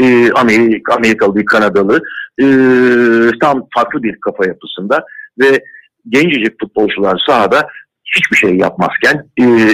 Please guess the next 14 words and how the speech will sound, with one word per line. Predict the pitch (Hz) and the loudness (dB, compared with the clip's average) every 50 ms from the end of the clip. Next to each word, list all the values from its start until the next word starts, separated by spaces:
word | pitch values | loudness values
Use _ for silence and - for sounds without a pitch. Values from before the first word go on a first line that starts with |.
| - 127 | 2 2
ellerini | 127 127 120 113 110 104 - | 2 2 2 2 0 0 0
kollarını | - 107 101 98 98 98 98 92 - - | 2 2 2 2 2 0 -2 -2 -2 0
sallayarak | 104 95 95 92 85 90 90 - - | 0 0 2 0 0 -2 -2 -4 -2
gezerken | - 131 107 95 92 82 - - 139 143 139 139 - - - - - - _ - 120 | -2 0 0 0 0 -2 -2 -2 -2 -2 -2 -4 -8 -14 -16 -16 -18 -20 _ -4 0
diğer | 131 123 107 - - | 0 2 2 0 0
tarafta | - 98 92 87 - - - 139 139 - - _ - | -2 -4 -4 -4 -4 -2 -2 -2 -2 -2 -4 _ -6
Atiba, | 101 - - 120 92 90 98 120 - - _ - | -4 -4 -4 -4 -2 0 0 -2 -2 -4 _ -4
otuz | 120 117 - 127 104 101 | -4 -2 -2 -2 0 0
yedi | 113 117 120 135 | 0 2 2 2
yaşındaki | 113 - - - 95 92 90 - - - - | 2 0 -2 -4 -4 -6 -6 -6 -6 -6 -6
Atiba, | - - - - 95 95 110 110 - - - - - - - - - 151 | -6 -4 -2 -2 0 0 0 -2 -2 -6 -12 -12 -12 -14 -16 -6 0 0
deyim | 165 156 143 135 127 | 2 2 2 0 0
yerindeyse | 123 113 110 107 104 98 98 92 90 - 139 143 139 - _ _ | 0 0 -2 -2 -4 -4 -6 -6 -4 -4 -4 -4 -4 -8 _ _
sahada | - - 127 127 123 135 120 127 143 131 - - | -6 -4 -2 0 0 0 0 0 -2 -2 -4 -8